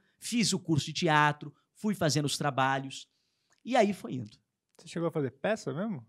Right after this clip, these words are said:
Speaker 1: Peça de teatro.
Speaker 2: É?
Speaker 1: Cheguei a viajar com turnê, fiquei em cartaz de Teatro Bibi Ferreira aqui em São Paulo, sábado e domingo durante dois meses. Descobri que teatro com bilheteria não dá dinheiro, não dá dinheiro, não conseguia nem pagar o teatro. Teve uma vez que nós fomos fazer a apresentação, tinha uma pessoa,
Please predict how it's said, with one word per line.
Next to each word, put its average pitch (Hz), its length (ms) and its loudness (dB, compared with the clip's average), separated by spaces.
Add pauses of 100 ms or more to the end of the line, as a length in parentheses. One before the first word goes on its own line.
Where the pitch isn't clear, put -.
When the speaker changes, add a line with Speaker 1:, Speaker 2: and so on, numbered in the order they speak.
Speaker 1:
Peça 208 340 -2
de 214 100 -8
teatro. 135 400 -2
Speaker 2:
É? 165 100 -6
Speaker 1:
Cheguei 156 240 -4
a 143 40 -2
viajar 139 420 -4
com 143 140 -8
turnê, 120 440 -4
fiquei 170 220 -10
em 175 40 -10
cartaz 139 400 -10
de - 40 -12
Teatro 120 200 -10
Bibi 127 180 -6
Ferreira 123 300 -4
aqui 123 140 -4
em - 20 -2
São 123 180 -2
Paulo, 131 220 0
sábado 135 280 -8
e - 20 -10
domingo 127 280 -6
durante 131 280 -8
dois 139 220 -6
meses. 117 440 -2 (420)
Descobri 147 520 -2
que 131 100 -10
teatro 135 540 0
com 160 120 -12
bilheteria 135 600 -4
não 180 280 -6
dá 143 140 -4
dinheiro, 117 460 2 (280)
não 165 200 -4
dá 147 100 -2
dinheiro, 120 320 -4
não 156 80 -10
conseguia 151 360 -10
nem 233 200 -10
pagar 175 240 2
o 156 60 2
teatro. 123 420 2 (240)
Teve 170 140 -4
uma 170 100 -6
vez 175 180 -4
que 170 60 -6
nós 151 160 -4
fomos 147 160 -6
fazer 135 160 -4
a 131 40 0
apresentação, 127 580 -6
tinha 240 260 -16
uma 247 200 -4
pessoa, - 460 -4